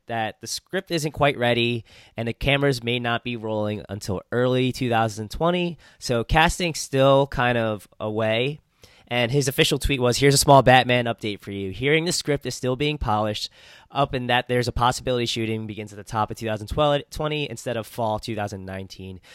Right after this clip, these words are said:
which means it'll probably still be a minute before we find out the next Caped Crusader." So let's hark back and remember that they want a Batman in their twenties,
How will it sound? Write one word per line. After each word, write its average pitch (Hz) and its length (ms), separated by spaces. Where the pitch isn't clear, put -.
which 120 240
means 143 460
it'll 123 200
probably 139 600
still 120 280
be 123 260
a 110 100
minute 120 500
before 113 320
we 110 100
find 113 320
out 107 160
the 110 80
next 104 380
Caped - 320
Crusader." 104 720
So 147 180
let's 143 240
hark 185 240
back 147 300
and 135 120
remember 123 460
that 110 220
they 143 160
want 151 240
a 135 40
Batman 117 640
in 107 180
their 101 140
twenties, 117 680